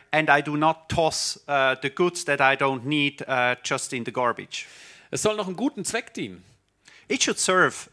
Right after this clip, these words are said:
Speaker 1: uh, a, a good purpose.
Speaker 2: Es ist wichtig, dass wir arme Menschen unterstützen.
Speaker 1: It's very important that we support those suffering or in need.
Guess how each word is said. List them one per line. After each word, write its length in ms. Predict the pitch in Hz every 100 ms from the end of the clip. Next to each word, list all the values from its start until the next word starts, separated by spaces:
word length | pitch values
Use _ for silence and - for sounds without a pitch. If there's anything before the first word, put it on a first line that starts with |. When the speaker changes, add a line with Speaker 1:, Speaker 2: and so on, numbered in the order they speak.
| -
Speaker 1:
uh, 40 |
a, 540 | 139 131 - 135 127 117
a 60 | 131
good 200 | 143 -
purpose. 540 | 202 - - - - _ - - - -
Speaker 2:
Es 160 | 135
ist 180 | 151 165
wichtig, 380 | 190 196 - -
dass 180 | 185 -
wir 140 | 185
arme 280 | 170 196 185
Menschen 380 | 175 202 - 196
unterstützen. 720 | 175 156 - 208 - 113 90 - - _ - - - -
Speaker 1:
It's 160 | - 147
very 220 | 190 190
important 540 | 165 - 202 214 160
that 200 | 151 147
we 260 | 147 143 143
support 560 | - - - 175 160 -
those 520 | 170 175 156 - - _ _ _
suffering 640 | - - 202 - 131 127
or 160 | 127 123
in 160 | 120 123
need. 320 | 135 107